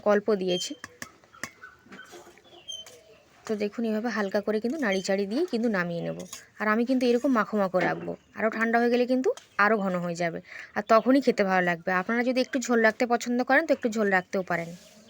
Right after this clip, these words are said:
তো এই সময় একটু ঘিও দিয়ে নিতে পারেন, একটু ধনে পাতা কুচি দিয়েও নামিয়ে নিতে পারেন। তো এখন কিন্তু পুরোপুরি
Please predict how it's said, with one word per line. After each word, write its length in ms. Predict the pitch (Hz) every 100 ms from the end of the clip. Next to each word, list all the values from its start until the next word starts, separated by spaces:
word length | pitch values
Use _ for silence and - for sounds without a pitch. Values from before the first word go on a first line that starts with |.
| - - _ - - - - - - -
তো 60 | 240
এই 40 | 240
সময় 160 | 254 240
একটু 120 | 254 208
ঘিও 180 | 220 226
দিয়ে 120 | 226 214
নিতে 140 | 208 196
পারেন, 140 | 202 202
একটু 120 | 202
ধনে 160 | 208 196
পাতা 160 | 196 190
কুচি 180 | 185 196 214
দিয়েও 120 | 277 226
নামিয়ে 200 | 180 175
নিতে 140 | 175 175
পারেন। 180 | 175 175 180 - - _
তো 40 | 202
এখন 160 | 190 226 220
কিন্তু 180 | 233 294 -
পুরোপুরি 400 | 214 202 202